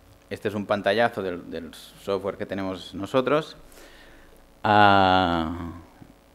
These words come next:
por un lado, pues, bueno, aquí accederíamos a las programaciones des-, desde donde estoy poniendo con el, con el ratón. <clears throat> Esta es una opción que cuando la usas desde un smartphone, pues dándole aquí te permite hacer un riego inmediato del espacio.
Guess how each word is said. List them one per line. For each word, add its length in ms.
por 180
un 100
lado, 320
pues, 400
bueno, 280
aquí 180
accederíamos 600
a 60
las 120
programaciones 680
des-, 280
desde 340
donde 240
estoy 220
poniendo 360
con 120
el, 460
con 140
el 80
ratón. 400
<clears throat> 380
Esta 180
es 80
una 120
opción 520
que 120
cuando 260
la 120
usas 300
desde 200
un 160
smartphone, 460
pues 220
dándole 400
aquí 340
te 80
permite 320
hacer 180
un 140
riego 320
inmediato 640
del 180
espacio. 500